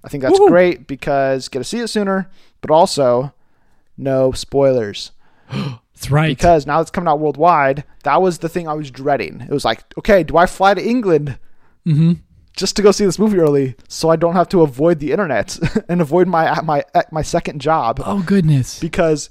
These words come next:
Speaker 1: if it had come out overseas, there'd
Speaker 2: Right.
Speaker 1: be think pieces. There would be spoiler articles of,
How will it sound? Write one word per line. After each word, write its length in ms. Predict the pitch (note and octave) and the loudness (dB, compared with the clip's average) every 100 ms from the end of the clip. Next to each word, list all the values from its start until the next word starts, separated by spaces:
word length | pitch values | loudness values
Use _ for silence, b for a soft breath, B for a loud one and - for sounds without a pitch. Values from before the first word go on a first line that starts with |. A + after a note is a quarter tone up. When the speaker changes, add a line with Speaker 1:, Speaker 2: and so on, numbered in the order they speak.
| b | b
Speaker 1:
if 160 | D3 D#3+ | -8 -4
it 40 | |
had 80 | F3+ | -4
come 100 | G3 | -2
out 80 | F3+ | -2
overseas, 600 | E3+ - - D#3 D3+ - b b | -2 -4 -2 0 0 -2 b b
there'd 160 | D3+ C#3 | 0 2
Speaker 2:
Right. 40 | |
Speaker 1:
be 80 | D3+ | -2
think 360 | - F#3+ F#3 - | -2 -2 -2 -2
pieces. 480 | F3+ - E3+ D#3+ - b _ | -4 0 -2 -2 -8 b _
There 180 | D3+ C#3 | -4 -2
would 180 | C#3 A#2+ | -4 -6
be 320 | C#3+ C3 B2+ | -6 -4 -6
spoiler 500 | - - F#3+ F#3 E3+ | -10 0 4 6 8
articles 440 | D#3+ D#3 D#3 D3+ | 6 4 2 0
of, 160 | C#3 | 0